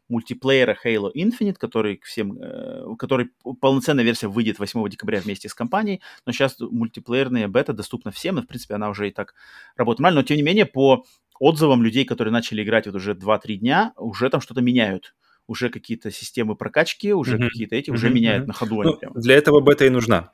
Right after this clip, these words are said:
Speaker 2: потому что, чтобы, да, понять, что работает, что не работает, что нужно поправить.
Speaker 1: Я вчера, вчера,
Speaker 2: В этом,
Speaker 1: да,
Speaker 2: в этом,
Speaker 1: вчера
Speaker 2: в
Speaker 1: её
Speaker 2: этом и цель.
Speaker 1: включил вместе с Сергеем Тараном, тут мы даже поиграли, я, конечно же, меня хватило, не знаю, двадцать минут, я вообще не, то есть
Speaker 2: Мгм.
Speaker 1: я, я пр-, я вот реально, я играю в эти игры, я просто вот,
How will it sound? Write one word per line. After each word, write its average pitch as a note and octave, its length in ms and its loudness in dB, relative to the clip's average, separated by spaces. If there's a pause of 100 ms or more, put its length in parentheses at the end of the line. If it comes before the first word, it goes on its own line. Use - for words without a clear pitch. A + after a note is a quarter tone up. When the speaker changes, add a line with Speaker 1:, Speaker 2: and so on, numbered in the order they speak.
Speaker 2:
потому G#2 240 -8
что, - 160 -6
чтобы, G#2+ 280 -2
да, G2+ 100 6
понять, A2 260 2
что - 160 2
работает, C#3 340 4
что - 140 -6
не A2 80 -2
работает, A2 300 0
что - 120 -14
нужно G2+ 200 -6
поправить. A#2 400 -4
Speaker 1:
Я E3 200 8
вчера, C3+ 680 6
вчера, C3+ 440 4
Speaker 2:
В - 20 2
этом, A2 60 -2
Speaker 1:
да, G#2 60 2
Speaker 2:
в - 0 -
этом, A2+ 240 0
Speaker 1:
вчера B2 160 2
Speaker 2:
в - 20 6
Speaker 1:
её A2 160 4
Speaker 2:
этом G2+ 80 -2
и F#2 40 -8
цель. G2 260 -6
Speaker 1:
включил A3 340 4 (160)
вместе C3+ 460 -4
с - 60 -10
Сергеем B2 380 -2
Тараном, D3+ 380 2
тут F3 160 -6
мы D3+ 80 -4
даже B2 180 0
поиграли, B2 520 2
я, G#2 260 0
конечно A2+ 300 -8
же, G#2 80 -10
меня G2+ 160 -4
хватило, G2+ 400 -10
не - 80 -20
знаю, F#2+ 180 -12
двадцать F#2+ 260 -8
минут, C#3+ 200 -8
я G2+ 100 -4
вообще - 240 -12
не, F#2+ 240 -6 (340)
то B2+ 80 0
есть F#3+ 140 2
Speaker 2:
Мгм. - 0 -
Speaker 1:
я, C3+ 220 2 (360)
я C#3 120 2
пр-, E3+ 120 -8
я E3+ 140 8
вот E3 120 6
реально, D#3+ 240 6
я C#3 120 8
играю D#3 340 8
в F3+ 40 4
эти E3 200 0
игры, E3+ 280 0
я A#2+ 200 4
просто A#2+ 380 -4
вот, G#2+ 140 -6